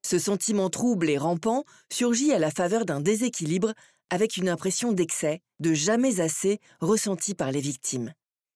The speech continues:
Elles ne sont jamais assez parfaites, jamais assez ceci ou jamais assez cela aux yeux de leur partenaire. Les manipulateurs ont,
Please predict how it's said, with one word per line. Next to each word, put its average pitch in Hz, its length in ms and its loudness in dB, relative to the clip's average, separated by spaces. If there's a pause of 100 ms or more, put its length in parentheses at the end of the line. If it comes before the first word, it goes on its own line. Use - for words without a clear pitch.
(140)
Elles 202 100 2
ne 220 80 4
sont 247 260 0
jamais 247 360 2
assez 190 220 0
parfaites, - 520 -4 (300)
jamais 170 400 2
assez 151 240 -2
ceci 233 500 -2 (180)
ou 170 140 0
jamais 180 320 2
assez 135 260 -2
cela 185 460 0 (320)
aux 202 120 4
yeux 214 200 2
de 190 100 2
leur 139 160 0
partenaire. 135 680 -4 (680)
Les 180 160 4
manipulateurs 214 1000 2
ont, 247 220 2